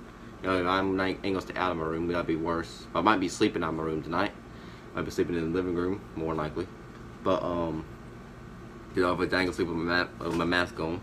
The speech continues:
I don't wanna suffocate. That won't be good. Uh, um, if I have a chance to survive, I wanna, I wanna survive, obviously. So yeah, YouTube videos. Saturday, I might record. No idea if I will or not. Probably won't.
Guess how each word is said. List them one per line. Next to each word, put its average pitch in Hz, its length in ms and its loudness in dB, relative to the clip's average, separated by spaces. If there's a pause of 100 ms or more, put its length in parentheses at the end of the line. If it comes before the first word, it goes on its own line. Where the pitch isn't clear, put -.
I 87 60 -4
don't 87 140 2
wanna 78 120 -2
suffocate. 82 440 0 (260)
That 85 80 0
won't 87 160 -2
be 87 60 2
good. 92 260 2 (920)
Uh, 87 180 2
um, 85 440 0 (200)
if - 60 -6
I 90 40 4
have 92 100 4
a - 40 -2
chance 117 240 2
to - 40 -12
survive, 127 280 2
I 117 60 4
wanna, 101 280 0 (460)
I 90 40 2
wanna 92 180 2
survive, 98 260 2
obviously. 78 400 -2 (1600)
So - 120 2
yeah, 82 280 6 (440)
YouTube 87 400 0
videos. 67 260 -4 (920)
Saturday, 90 680 8
I 82 80 2
might 104 440 8
record. 95 460 4 (520)
No 98 180 6
idea 101 180 6
if 95 100 2
I 98 40 4
will 92 180 4
or 90 40 0
not. 90 260 0 (180)
Probably 95 320 4
won't. 95 260 0